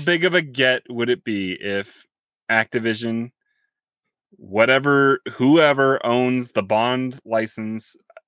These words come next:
I, I, I, I get, I think Perfect Dark in the long run is a better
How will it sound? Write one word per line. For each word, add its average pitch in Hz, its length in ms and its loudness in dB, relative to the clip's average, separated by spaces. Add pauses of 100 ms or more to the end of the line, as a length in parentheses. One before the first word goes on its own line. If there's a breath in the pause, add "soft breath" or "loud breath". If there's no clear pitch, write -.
(180)
I, 85 80 -4 (300 loud breath)
I, 131 180 2
I, 143 180 0 (100)
I 131 100 2
get, 147 260 -2 (380)
I 123 120 2
think 147 260 -4
Perfect 143 280 -4
Dark 139 380 -2 (480)
in 120 140 2
the 113 100 4
long 123 220 2
run 131 220 0
is 110 180 -6
a 107 80 0
better 110 540 0